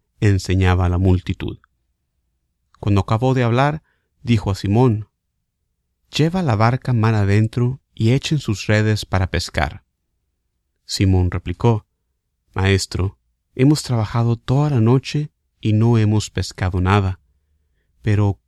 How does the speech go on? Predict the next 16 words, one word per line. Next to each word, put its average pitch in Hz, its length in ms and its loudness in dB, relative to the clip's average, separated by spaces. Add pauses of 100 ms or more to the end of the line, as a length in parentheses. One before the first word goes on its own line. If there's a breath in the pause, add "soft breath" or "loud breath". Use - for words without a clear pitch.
confiando 170 600 0
en 165 80 -4
tu - 180 -10
palabra, 135 560 -2 (460)
echaré 98 340 -2
las 90 160 -2
redes." 85 540 -10 (1600)
Así 113 260 0
lo 113 140 4
hizo, 135 400 0 (600)
y 127 60 -10
cogieron 165 500 0
tal 170 300 -2
cantidad 131 460 -2
de 131 80 0
pescados 123 760 -4